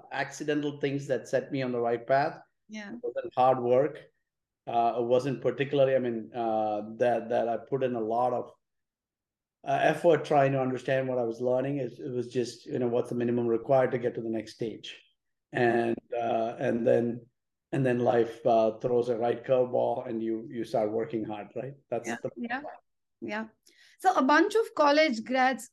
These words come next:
Speaker 2: ex-, all of them from the same college, same degree, same, same everything, right, are coming to you and seeking for a position in Clear,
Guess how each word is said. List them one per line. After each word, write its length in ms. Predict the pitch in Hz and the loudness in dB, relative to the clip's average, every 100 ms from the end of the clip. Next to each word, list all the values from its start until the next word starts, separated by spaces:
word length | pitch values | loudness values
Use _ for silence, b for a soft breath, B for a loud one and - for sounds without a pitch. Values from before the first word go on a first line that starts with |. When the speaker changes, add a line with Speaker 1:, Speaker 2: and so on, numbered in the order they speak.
| _ | _
Speaker 2:
ex-, 340 | 277 277 233 240 - | -8 -6 -6 -6 -2
all 320 | 277 330 381 | 2 4 4
of 100 | 339 | 4
them 140 | 349 | 4
from 160 | 320 269 | 4 2
the 100 | 254 | 0
same 500 | 247 302 302 320 320 | -2 -2 0 2 2
college, 640 | 285 262 254 262 214 - _ - | 2 0 0 -2 -4 -8 _ -18
same 680 | - 311 311 320 277 226 - | -4 0 2 2 0 -2 -6
degree, 500 | 202 233 262 262 226 - | -2 0 0 0 -2 -8
same, 380 | - 339 349 320 | -2 2 2 2
same 280 | 330 320 | 2 0
everything, 540 | 294 233 233 226 220 - _ _ - | 0 0 0 0 -2 -2 _ _ -6
right, 280 | 254 269 302 b b b | 0 0 -2 b b b
are 180 | 285 285 | 0 2
coming 320 | 294 302 339 | 4 6 6
to 100 | 320 | 6
you 200 | 294 294 | 2 2
and 180 | 285 254 | 2 2
seeking 380 | 262 294 294 285 | 0 -2 0 0
for 180 | 285 247 | 0 -4
a 40 | |
position 480 | 233 240 247 285 240 | -2 -4 -2 -2 0
in 240 | 240 226 226 | 0 0 0
Clear, 260 | 220 202 | 2 0